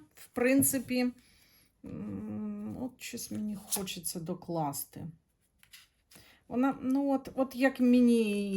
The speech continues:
йде, що вони просто спостерігають. Е, по жриці, це просто спостерігають. Вони на чеку і спостерігають, коли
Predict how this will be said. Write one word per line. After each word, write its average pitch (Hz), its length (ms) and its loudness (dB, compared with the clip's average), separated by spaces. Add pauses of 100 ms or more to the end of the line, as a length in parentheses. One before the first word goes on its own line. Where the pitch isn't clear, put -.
йде, 160 320 2
що - 240 -8
вони 254 180 2
просто 214 460 -4
спостерігають. - 1000 -8 (1080)
Е, 170 260 -4
по 233 140 4
жриці, 233 520 2
це 214 160 -4
просто 269 440 0
спостерігають. 190 920 -2
Вони 226 220 4
на 233 160 2
чеку 381 480 -4 (280)
і 262 80 2
спостерігають, 190 960 0 (300)
коли 262 400 6